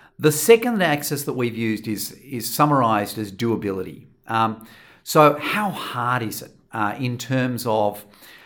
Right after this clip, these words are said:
um, do we have a really clear idea of what will make a difference, or do actually, you know, smart people who have thought about it deeply disagree with each other, you know, not because they're being paid to disagree with each other, but because,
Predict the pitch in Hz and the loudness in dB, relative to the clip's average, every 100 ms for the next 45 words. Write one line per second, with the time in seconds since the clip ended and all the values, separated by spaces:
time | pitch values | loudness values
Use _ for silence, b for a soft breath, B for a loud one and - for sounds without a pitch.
0 | B - 110 107 - _ 170 120 185 196 | B -2 -2 -2 -12 _ -18 -4 -2 0
1 | 202 139 151 139 120 113 131 135 131 - | -2 0 0 2 2 0 -4 -4 -6 -6
2 | 135 123 110 101 104 101 101 104 104 104 | -2 0 0 -2 -4 -4 -4 -8 -6 -6
3 | 107 104 - 110 120 - 190 - 123 117 | -8 -10 -16 -14 -12 -8 -8 -4 0 0
4 | 117 123 147 - 117 107 110 98 110 123 | 0 -4 -6 -8 -8 -6 -8 -8 -8 -4
5 | 117 - 123 120 113 104 - 123 117 113 | -6 -4 -8 -4 -6 -6 -10 -8 -4 -2
6 | 107 107 110 - 123 110 110 104 113 117 | -4 -6 -8 -4 -4 0 -2 -2 -6 -8
7 | 110 107 101 98 123 120 120 113 110 101 | -6 -6 -6 -10 -10 -6 -2 0 -2 -4
8 | 98 101 98 90 - 104 98 98 - _ | -6 -6 -6 -10 -14 -12 -12 -14 -20 _
9 | _ - 113 107 98 110 98 95 117 110 | _ -12 -12 -12 -12 -10 -10 -8 -6 -6
10 | - 104 - 110 101 104 107 104 95 95 | -8 -12 -8 -8 -6 -6 -4 -4 -8 -14
11 | - 110 98 | -8 -8 -8